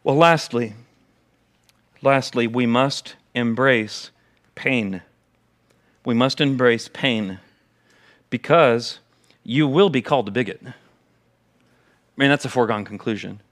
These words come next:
If you engage in the battle, you, you will be called a bigot. Um, you will be hated. I mean, really.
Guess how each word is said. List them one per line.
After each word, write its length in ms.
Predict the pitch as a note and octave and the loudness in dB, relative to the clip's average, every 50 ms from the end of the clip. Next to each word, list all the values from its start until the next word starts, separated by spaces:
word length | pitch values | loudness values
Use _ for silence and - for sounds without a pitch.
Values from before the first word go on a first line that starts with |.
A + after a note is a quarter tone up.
| _ _ _ _ _ _ _ _ _ _ - | _ _ _ _ _ _ _ _ _ _ -2
If 180 | - D#3+ E3+ - | 0 0 0 2
you 140 | F3+ D#3+ | 0 0
engage 360 | D#3+ D3+ C3+ B2 C3+ C3+ A#2 C3+ | 0 0 2 2 2 2 2 0
in 60 | C3 | -2
the 80 | B2+ | -2
battle, 300 | A#2+ A#2 A2+ G#2 G#2+ A2+ | 0 2 2 2 0 0
you, 160 | B2 E3 G3 - | -4 -4 -6 -4
you 220 | - E3+ G3 F#3+ | -2 0 2 2
will 120 | F3 F3 D#3+ | 4 2 2
be 120 | B2 A#2 | 0 0
called 200 | - C3 A2 F#2 | 0 0 0 0
a 40 | G2 | -2
bigot. 320 | G2 G#2+ G2+ F#2 F2+ F2+ _ - B2+ - _ _ _ _ _ _ _ _ _ _ _ _ _ _ _ _ _ _ _ _ _ - | -6 -8 -8 -10 -12 -18 _ -20 -20 -20 _ _ _ _ _ _ _ _ _ _ _ _ _ _ _ _ _ _ _ _ _ -6
Um, 320 | A#2 A2+ G#2 G#2 F#2+ F#2+ - _ _ _ _ _ _ _ _ _ _ _ _ _ _ - | -4 -4 -4 -4 -8 -12 -18 _ _ _ _ _ _ _ _ _ _ _ _ _ _ -8
you 180 | A#2+ B2 C#3+ C3+ | -4 -2 0 2
will 220 | C3 D#3+ E3+ D#3 | 4 4 4 4
be 100 | C3 A#2+ | 2 -2
hated. 480 | F#2+ - B2+ A#2+ G#2+ E2+ - - G2+ - - _ _ _ _ _ _ _ _ _ _ _ _ _ _ _ _ _ _ _ | -2 -2 -4 -4 -4 -6 -10 -16 -18 -20 -20 _ _ _ _ _ _ _ _ _ _ _ _ _ _ _ _ _ _ _
I 60 | - B2 | -4 -2
mean, 180 | B2+ B2+ B2 | -2 0 0
really. 400 | A#2+ C3 C3+ A2+ F#2+ F2+ G#2+ A2 | 2 2 2 0 0 -4 -10 -16